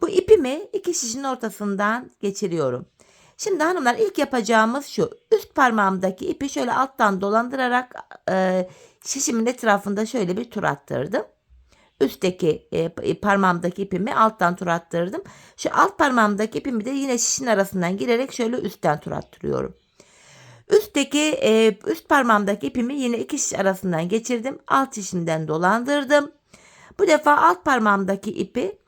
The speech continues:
bakın sırasıyla üst şişime getiriyorum. Üstünde şöyle döndürüyorum. Şimdi sıra üst parmağımda. Bu ipimi alıyorum. İki şişin arasından geçirip şöyle alttan dolandırdım. Alt parmağımdaki ipi de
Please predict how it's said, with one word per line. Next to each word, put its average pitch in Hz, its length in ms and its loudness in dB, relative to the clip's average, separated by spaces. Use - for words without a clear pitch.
bakın 254 240 -2
sırasıyla 240 560 0
üst - 260 -2
şişime 185 300 -4
getiriyorum. 269 640 -2
Üstünde 202 400 -4
şöyle 208 380 -4
döndürüyorum. 139 680 -2
Şimdi 349 360 2
sıra 330 340 0
üst 311 220 -4
parmağımda. 185 680 2
Bu 370 120 0
ipimi 277 320 0
alıyorum. 233 540 2
İki - 200 -4
şişin - 340 -6
arasından 180 600 -2
geçirip 165 420 -8
şöyle 202 380 0
alttan 175 560 -4
dolandırdım. 262 720 0
Alt 339 260 4
parmağımdaki 196 720 2
ipi 233 280 -6
de 226 360 0